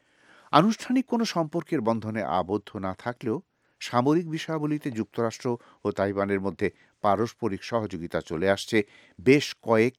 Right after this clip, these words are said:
দশক যাবতই। ট্রাম্প শাসনামলে চীনের প্রতি আরও কড়া নীতি গ্রহণের বিষয়টি সম্পর্কে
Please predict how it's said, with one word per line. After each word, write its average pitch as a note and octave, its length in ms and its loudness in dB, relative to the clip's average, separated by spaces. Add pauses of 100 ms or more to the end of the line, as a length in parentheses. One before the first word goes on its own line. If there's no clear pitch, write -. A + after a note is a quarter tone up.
(120)
দশক G2+ 440 -2
যাবতই। C#2 440 -12 (680)
ট্রাম্প C3+ 300 -2
শাসনামলে A2 720 -2
চীনের G#2+ 320 0
প্রতি G2 300 -2
আরও F#2 200 2
কড়া B2 360 4
নীতি C3+ 260 -2
গ্রহণের G2+ 380 -6
বিষয়টি A2 380 -8
সম্পর্কে G2 580 0